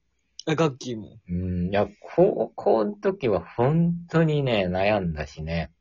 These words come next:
Speaker 2: で、
Speaker 1: うん。
Speaker 2: その、それでもまあ、なんとか頑張って。
Speaker 1: うん。
Speaker 2: あ、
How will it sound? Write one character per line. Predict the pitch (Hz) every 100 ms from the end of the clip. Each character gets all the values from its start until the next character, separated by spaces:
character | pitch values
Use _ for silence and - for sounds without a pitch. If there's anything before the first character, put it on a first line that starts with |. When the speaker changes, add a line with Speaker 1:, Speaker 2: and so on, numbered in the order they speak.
| _
Speaker 2:
で、 | - 117 113
Speaker 1:
う |
ん。 | 117 - _ _ _ _ _ _
Speaker 2:
そ | -
の、 | 127 113 110 107 104 - - _ - _ _ _
そ | -
れ | 165
で | 175 175
も | 123
ま | 113
あ、 | 101
な | 101 117
ん | 104
と | 92
か | 82
頑 | 90 92 92
張 | 95
っ |
て。 | 95 - - _ _ _ _ _
Speaker 1:
う | 135
ん。 |
Speaker 2:
あ、 | 98